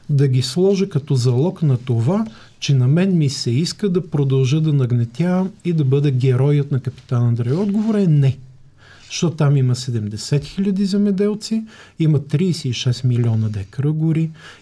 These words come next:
има триста хиляди заети в земеделието и ние не можем да си позволим подобно нещо. И какво правим?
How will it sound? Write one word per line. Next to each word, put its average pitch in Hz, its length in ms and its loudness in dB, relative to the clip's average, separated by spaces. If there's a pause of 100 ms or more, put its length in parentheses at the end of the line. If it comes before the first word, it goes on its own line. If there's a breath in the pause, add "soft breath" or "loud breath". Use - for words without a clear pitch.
има 165 280 2
триста 214 380 -4
хиляди 131 460 0
заети 120 360 -2
в 113 60 -2
земеделието 113 840 -2 (300 loud breath)
и 147 80 0
ние 185 180 4
не 165 140 4
можем 147 340 4
да 110 120 -2
си - 200 -16
позволим 113 440 -6
подобно - 420 -8
нещо. - 380 -12 (260 loud breath)
И 214 80 -4
какво 196 380 -2
правим? 107 360 -2